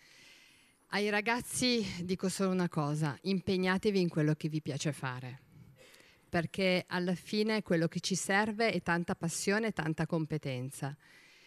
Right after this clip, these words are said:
Siete sicuramente nel posto giusto, e da ex allieva lo dico con tanto orgoglio, ma questo è solo un punto di partenza. Ehm, mi, mi piace pensare che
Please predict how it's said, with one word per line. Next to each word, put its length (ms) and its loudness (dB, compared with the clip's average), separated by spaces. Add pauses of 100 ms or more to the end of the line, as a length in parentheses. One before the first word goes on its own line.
(120)
Siete 440 2
sicuramente 580 0
nel 160 0
posto 340 2
giusto, 460 2
e 100 2
da 120 -2
ex 220 -4
allieva 420 2
lo 100 2
dico 260 -2
con 200 -6
tanto 280 -2
orgoglio, 680 2 (1000)
ma 760 4 (140)
questo 280 2
è 20 4
solo 180 0
un 100 -2
punto 320 0
di 160 0
partenza. 760 -2 (320)
Ehm, 960 0
mi, 720 2
mi 160 0
piace 480 0
pensare 800 0
che 440 0